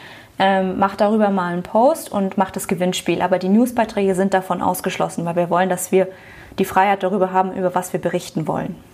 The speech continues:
Ähm, und dann schauen wir natürlich, dass wir, also wir haben jetzt nicht unbedingt einen Katalog, wo wir sagen, "Das und das und das muss gegeben sein", sondern wir unterhalten uns mit den Unternehmen, schauen auch, "Okay,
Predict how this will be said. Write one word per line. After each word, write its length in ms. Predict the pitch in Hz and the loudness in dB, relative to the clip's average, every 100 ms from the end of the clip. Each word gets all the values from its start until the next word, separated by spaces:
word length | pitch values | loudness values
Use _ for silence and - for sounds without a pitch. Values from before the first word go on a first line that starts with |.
| - - - - - - - - 196 | -20 -20 -20 -20 -20 -20 -20 -6 0
Ähm, 440 | 190 185 185 180 - - - - - - - | 2 2 0 -4 -8 -20 -20 -20 -20 -14 -4
und 200 | 202 175 | 0 2
dann 460 | 180 208 233 233 - - | 2 2 0 -2 -8 -14
schauen 320 | - 190 196 | -4 0 2
wir 60 | 233 | 4
natürlich, 840 | 233 233 233 226 240 247 - - - - | 2 0 0 2 2 0 -4 -16 -20 -6
dass 320 | 190 185 - - | -2 -2 -2 -2
wir, 500 | 190 202 202 202 202 - - _ _ - - - - - - | 2 2 2 2 -2 -8 -20 _ _ -20 -20 -20 -20 -12 -4
also 160 | 185 | -2
wir 140 | 185 196 | 0 2
haben 220 | 214 226 | 0 0
jetzt 160 | 214 | -2
nicht 160 | 220 220 | 0 0
unbedingt 300 | 214 208 202 | 0 0 0
einen 80 | 208 | 0
Katalog, 500 | 202 185 190 208 208 | 0 0 2 2 2
wo 140 | 190 | 0
wir 100 | 180 | 0
sagen, 280 | 180 180 180 180 - - - | 0 0 -2 -6 -16 -20 -2
"Das 180 | 196 208 | -2 -2
und 100 | 185 | 0
das 160 | 190 | 0
und 100 | 190 | 0
das 160 | 180 185 | -2 -2
muss 200 | 190 180 | -4 -2
gegeben 380 | 185 180 214 240 | -2 2 2 2
sein", 300 | 247 262 285 - - - | 4 4 2 -2 -14 -2
sondern 200 | 208 208 | 2 2
wir 80 | |
unterhalten 440 | 190 190 185 220 254 | 2 0 2 0 0
uns 180 | 254 254 | 0 0
mit 140 | 247 | 0
den 80 | 240 | 0
Unternehmen, 440 | 240 240 247 247 | 0 2 4 2
schauen 260 | 247 196 202 | 2 0 0
auch, 120 | 202 | -2
"Okay, 360 | 202 - 208 | -6 0 0